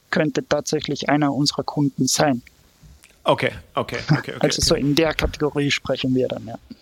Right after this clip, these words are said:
Speaker 2: Ja, okay.
Speaker 1: Weil wir halt dann unterstützen können mit der Know-how, wie die halt auch weitergehen. Ja.
Speaker 2: Okay,
Speaker 1: Also
Speaker 2: verstanden.
Speaker 1: auch Thema Plant Markets und Co. Also es, also Plenty Markets, ähm, oder verschiedene andere Shop-Systeme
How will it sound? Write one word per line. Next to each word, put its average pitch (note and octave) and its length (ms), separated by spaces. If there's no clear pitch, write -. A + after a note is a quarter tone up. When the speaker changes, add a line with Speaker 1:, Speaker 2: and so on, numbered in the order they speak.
Speaker 2:
Ja, G#2+ 260
okay. C3 200
Speaker 1:
Weil G#2+ 60
wir F3+ 180
halt E3+ 180
dann E3+ 160
unterstützen E3 600
können F3 320
mit E3+ 180
der F3+ 80
Know-how, D3+ 560
wie D#3 220
die D#3 240
halt D3 300
auch C#3 260
weitergehen. B2 500
Ja. D3+ 80
Speaker 2:
Okay, A#2+ 280
Speaker 1:
Also C#3 80
Speaker 2:
verstanden. A2+ 480
Speaker 1:
auch D3 360
Thema C#3 560
Plant C#3+ 320
Markets C3 640
und - 180
Co. - 240
Also C3+ 480
es, C#3 180
also D3 220
Plenty D#3+ 420
Markets, D#3 640
ähm, D3 360
oder C#3+ 280
verschiedene D#3 600
andere E3 420
Shop-Systeme E3 1080